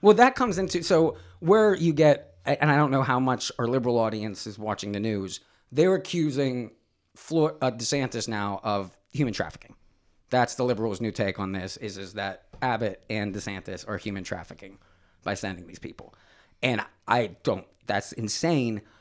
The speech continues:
I am concerned, though. So this is blowback against Repu-, so this is a big power play by Republicans that is doing a good job of showing, making people in suburban P-, P A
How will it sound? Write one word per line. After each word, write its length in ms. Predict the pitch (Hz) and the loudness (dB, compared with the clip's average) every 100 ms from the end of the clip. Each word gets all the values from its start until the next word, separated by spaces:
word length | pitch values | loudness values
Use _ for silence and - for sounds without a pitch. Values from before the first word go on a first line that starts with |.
| _ | _
I 80 | 127 | 0
am 240 | 120 170 160 | 4 2 2
concerned, 520 | 139 110 113 110 107 | -2 -2 -2 -2 0
though. 180 | 101 98 | 0 0
So 160 | - | 0
this 180 | 117 151 | 0 0
is 140 | 175 | -4
blowback 580 | 135 143 139 131 123 - | -2 0 2 2 -2 -4
against 300 | 113 117 110 | -6 -6 -6
Repu-, 220 | 104 107 - | -6 -8 -4
so 120 | 120 | 0
this 180 | 151 214 | 0 0
is 60 | |
a 80 | 208 | -2
big 240 | 156 170 - | 0 -2 -2
power 280 | - 113 117 | -2 0 0
play 200 | - 110 | -4 -4
by 140 | 104 | -2
Republicans 680 | 101 95 90 92 90 92 - - _ | -4 -6 -10 -10 -16 -18 -20 -20 _
that 80 | 127 | -6
is 140 | 120 | -6
doing 320 | 120 151 196 | -4 -2 0
a 80 | 208 | -2
good 200 | 156 151 | -2 -4
job 460 | 123 120 110 110 110 | -2 0 2 0 -2
of 340 | 120 110 101 - _ _ | -4 -4 -4 -12 _ _
showing, 680 | - - 135 120 135 139 135 - _ _ _ - | -8 0 4 4 4 0 -4 -10 _ _ _ -6
making 480 | 143 143 185 165 131 | 0 0 0 -2 -4
people 400 | - 180 156 165 | -8 -6 -2 -2
in 320 | 151 143 139 - _ _ | 0 0 0 -2 _ _
suburban 540 | - 151 139 135 143 | -6 0 2 2 0
P-, 140 | 120 139 | -2 -4
P 260 | - 147 | -2 0
A 260 | 117 104 98 | 0 0 -4